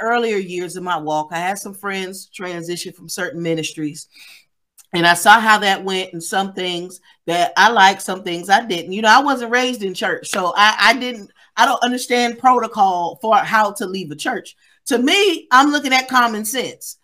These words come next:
and I'm just like, "Okay, if I were to leave a job, I would do it this way."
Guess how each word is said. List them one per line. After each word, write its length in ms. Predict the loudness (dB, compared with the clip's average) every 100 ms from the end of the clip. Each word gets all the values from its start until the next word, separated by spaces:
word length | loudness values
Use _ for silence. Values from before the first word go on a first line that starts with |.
| _ 2
and 100 | 4
I'm 160 | 4
just 140 | 0 -2
like, 180 | -2
"Okay, 480 | -2 -6 -6 -6 -8 _ -12
if 160 | 2
I 180 | 6 6
were 140 | 4 -2
to 100 | -2
leave 280 | -2 -2
a 80 | -6
job, 600 | 0 4 6 4 2 -4 0
I 140 | 2
would 180 | 2 -4
do 180 | -6 -6
it 120 | -6
this 300 | -4 -6 -6
way." 240 | -12 -16